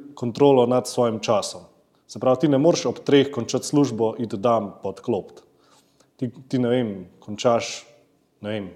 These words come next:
moj, moj urnik, na primer, ob dvanajstih končam, od dvanajstih do treh sem fraj, od treh naprej moram iti spet delati, kakorkoli, pa ob, ne vem, šestih, sedmih pridem dam. Ampak tudi takrat vmesna ta obdobja, ki imaš,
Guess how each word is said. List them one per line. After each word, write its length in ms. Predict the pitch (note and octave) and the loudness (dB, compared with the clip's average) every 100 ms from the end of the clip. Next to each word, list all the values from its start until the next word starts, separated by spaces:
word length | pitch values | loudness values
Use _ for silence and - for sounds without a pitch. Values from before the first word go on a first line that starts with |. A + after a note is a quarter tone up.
| - | -16
moj, 240 | G#2+ G#2+ G2 | -8 -8 -8
moj 300 | G#2+ B2+ B2+ | -2 2 6
urnik, 280 | C3 A#2 G#2 | 6 2 -2
na 140 | G#2+ | -10
primer, 340 | - A#2+ A2 - - - - | -2 -2 -2 -4 -14 -20 -20
ob 240 | _ A2 F#2+ | _ -8 -6
dvanajstih 560 | A#2+ B2 C3 B2+ - A#2 | 0 2 4 0 -2 -6
končam, 480 | A#2+ A2 D3 C#3+ | -6 2 6 6
od 80 | A#2+ | 4
dvanajstih 480 | G#2+ A#2+ A#2 G#2+ A#2 | 0 -2 -2 -4 -6
do 80 | A2 | -6
treh 220 | - A#2+ | -4 -4
sem 160 | A#2 A2+ | -2 -8
fraj, 240 | - D#3 | 0 4
od 140 | C3+ - | 4 2
treh 180 | B2+ - | -2 -2
naprej 280 | A2+ A2+ A2+ | -4 -2 -2
moram 240 | A2 G#2+ | -4 -4
iti 140 | G#2+ | -6
spet 400 | - A2+ G#2+ - - | -6 -6 -8 -10 -16
delati, 440 | G#2 G2+ E2+ - | -6 -6 -6 -10
kakorkoli, 560 | - F#2+ - - F#2+ F2+ | -10 -10 -12 -12 -10 -10
pa 220 | - G2+ | -10 -6
ob, 240 | G2 F#2+ - | -6 -8 -14
ne 80 | |
vem, 100 | F#2+ | -14
šestih, 400 | F2+ G#2+ F#2+ - | -10 -10 -8 -10
sedmih 320 | - G2 F#2 F2 | -10 -10 -10 -16
pridem 320 | G2 F2+ F2+ | -16 -14 -10
dam. 220 | F2+ F2 - _ - - _ _ _ _ _ | -10 -10 -16 _ -20 -20 _ _ _ _ _
Ampak 240 | G#2+ A2+ | -12 -10
tudi 200 | - F#3+ | -2 2
takrat 340 | F3+ E3 D3 - | 4 4 2 0
vmesna 560 | B2 B2 D3+ D3+ B2 G#2+ | -2 2 2 2 -2 0
ta 140 | C3 | 2
obdobja, 460 | A2+ G2+ A#2+ G#2 F#2+ | 2 0 -2 -2 -8
ki 120 | G#2 | -4
imaš, 300 | B2 D#3 | 0 0